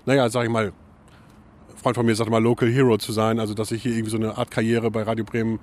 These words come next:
mache, äh, und alles richtig gemacht habe. Und er ist immer in der Bank geblieben. So, vielleicht auch nicht unglücklich, aber ich habe meinen Weg gemacht und so und möchte ihm immer noch wie dieses,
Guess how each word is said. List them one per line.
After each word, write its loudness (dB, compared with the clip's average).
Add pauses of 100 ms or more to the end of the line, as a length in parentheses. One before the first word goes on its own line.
(380)
mache, -2
äh, -12
und -6 (200)
alles 0
richtig -2
gemacht -4
habe. -4
Und -4
er 2
ist -2
immer 2
in 0
der 0
Bank -2
geblieben. -8 (380)
So, -10
vielleicht 0
auch 4
nicht 4
unglücklich, 4
aber 2 (380)
ich -10
habe 0
meinen 2
Weg 2
gemacht 2
und -2
so 0
und -6
möchte 0
ihm 0
immer 0
noch -2
wie -4 (180)
dieses, -10